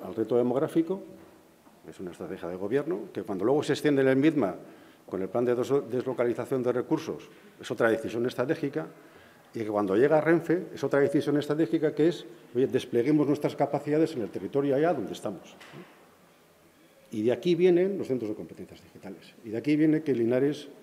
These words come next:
tenga hoy el centro de competencias digitales para el cuidado de los clientes de Renfe.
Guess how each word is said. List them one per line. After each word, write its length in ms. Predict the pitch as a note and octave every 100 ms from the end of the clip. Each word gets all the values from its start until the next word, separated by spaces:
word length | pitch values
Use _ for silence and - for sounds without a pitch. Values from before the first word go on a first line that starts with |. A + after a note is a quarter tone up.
| -
tenga 280 | - A#2+ A#2+
hoy 160 | A#2+ B2+ - - - -
el 80 | -
centro 260 | - A2+ G#2+
de 40 |
competencias 480 | G2 F#2+ G#2+ G2+ G2+
digitales 560 | G#2 G#2 G#2+ G#2+ A2 - - - - - - - -
para 180 | G2+ G2
el 40 |
cuidado 240 | A2 A2+
de 60 | A2
los 140 | G2+
clientes 360 | - F#2 E2+ D2+
de 60 | D2+
Renfe. 240 | F#2+ -